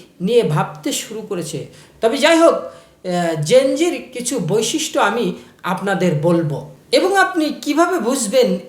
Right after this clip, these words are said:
এরাই জেন জি? দেখুন, ডিজিটাল নেটিভ, ইন্টারনেট ছাড়া তাদের জীবন অচিন। তারা সবসময় ইন্টারনেটে ভূত হয়ে থাকবে, মোবাইল,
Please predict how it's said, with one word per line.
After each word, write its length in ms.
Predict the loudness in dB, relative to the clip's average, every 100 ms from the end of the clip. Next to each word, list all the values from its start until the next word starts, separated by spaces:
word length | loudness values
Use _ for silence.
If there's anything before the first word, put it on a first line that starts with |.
| -8
এরাই 380 | -2 -2 -2 -4
জেন 240 | -6 -6
জি? 220 | -10 -10 -14 _ _ _ -6
দেখুন, 320 | -4 -4 -4
ডিজিটাল 680 | -2 -2 -4 0 2 2 -2 -10 -20 _ _ -8
নেটিভ, 680 | -4 -2 -2 -4 -8 -8
ইন্টারনেট 500 | -6 -6 -6 -8 -8
ছাড়া 340 | -6 -4 -2 -4
তাদের 360 | -4 -4 -4 -4
জীবন 420 | -4 -2 -4 -6 -14 _ _
অচিন। 520 | -6 -4 -2 -4 -6 -4
তারা 200 | 0 2
সবসময় 680 | 0 -2 -4 -4 0 2 0 -4 -18 -10
ইন্টারনেটে 640 | -6 -2 0 0 0 2 2
ভূত 340 | 2 -2 -2 -2
হয়ে 180 | -2
থাকবে, 520 | 0 -2 -2 -2 -4 -4 -12 -20 _ _ _ -20 _ _ _ _ -6 2
মোবাইল, 540 | 4 6 4 4 0